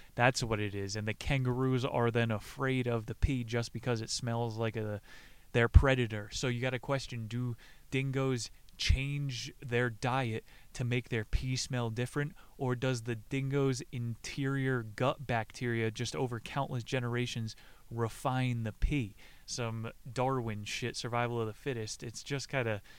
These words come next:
what your cells are mutating into, and if that's preferable in nature, you're gonna survive.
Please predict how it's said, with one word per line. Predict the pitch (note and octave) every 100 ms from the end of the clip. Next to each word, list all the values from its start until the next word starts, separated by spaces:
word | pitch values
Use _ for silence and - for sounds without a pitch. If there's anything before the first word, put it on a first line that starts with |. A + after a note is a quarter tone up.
| - - -
what | B2+ C#3
your | A#2
cells | - C#3+ C3+ C3 A#2
are | A2+ G#2+
mutating | A#2+ B2+ - B2 A2+ A2+
into, | B2 A#2+ A2+ G2+
and | G2+ G2+ - - -
if | B2+
that's | C3+ B2 -
preferable | C3 B2 B2 B2+ A#2+
in |
nature, | A2+ B2+ C3+
you're | B2 A2
gonna | A#2 A2
survive. | - A2 A2 A2 G#2+